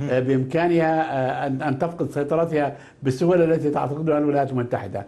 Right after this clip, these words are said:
Speaker 1: مم.
Speaker 2: آه، ولكن بكل تأكيد هذا الرئيس لا يريد أن يفاوضوا من جديد. هو، آه،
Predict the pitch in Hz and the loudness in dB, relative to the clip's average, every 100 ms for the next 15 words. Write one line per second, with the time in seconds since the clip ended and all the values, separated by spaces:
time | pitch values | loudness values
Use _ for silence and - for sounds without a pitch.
0 | - 123 131 139 139 160 220 220 196 170 | -8 -8 -2 0 2 2 2 0 -4 -2
1 | 170 226 180 170 - 165 170 170 - - | 0 0 2 0 2 2 2 -2 -10 -2
2 | 190 214 196 190 190 190 196 208 202 196 | 0 0 0 4 2 2 2 4 4 4
3 | 196 160 - 156 175 170 170 170 160 151 | 2 0 -2 -2 2 2 2 2 2 2
4 | 147 147 - - 160 175 156 135 110 107 | 0 0 -6 -2 0 2 0 0 -2 0
5 | 214 196 170 - - - 139 139 135 131 | 2 4 2 -2 -16 -4 0 2 0 -2
6 | 147 139 | -4 -4